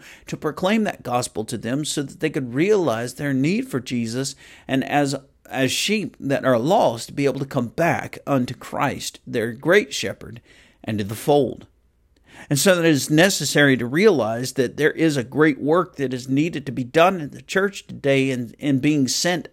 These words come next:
out into the community that it exists for the purpose of being able to share the gospel. Whom God knows to be the sheep of,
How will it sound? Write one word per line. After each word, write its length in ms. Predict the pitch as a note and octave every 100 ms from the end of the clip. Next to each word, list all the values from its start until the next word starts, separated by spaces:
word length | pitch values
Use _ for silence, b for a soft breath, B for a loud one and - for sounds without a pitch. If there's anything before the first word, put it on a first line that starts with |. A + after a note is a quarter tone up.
| -
out 400 | F#3+ G3 C#3+ -
into 440 | - E3+ G3+ F#3
the 100 | C#3+
community 800 | - C#3 D3 G3+ G3 A#2+ A#2+ C3 B B B -
that 160 | E3+
it 100 | C#3
exists 560 | C#3 C3 G#3+ A3 C#3 -
for 120 | C#3+
the 100 | E3+
purpose 480 | - A#3+ A#3+ E3 -
of 100 | D#3
being 300 | F#3+ F#3 F#3
able 180 | G3 E3
to 60 |
share 300 | D3 G3 F#3+
the 100 | F#3
gospel. 640 | F3+ G3 A#3 - - G#2+ A2 _ _ _ _ b b b b
Whom 260 | G#3 G#3+ E3
God 320 | E3+ E3 D3+
knows 420 | C#3 D3 D#3+ D3+
to 100 | -
be 180 | C3 D3
the 160 | C#3+ A#2+
sheep 420 | - D#3 E3+ -
of, 380 | A#2+ C3 A#2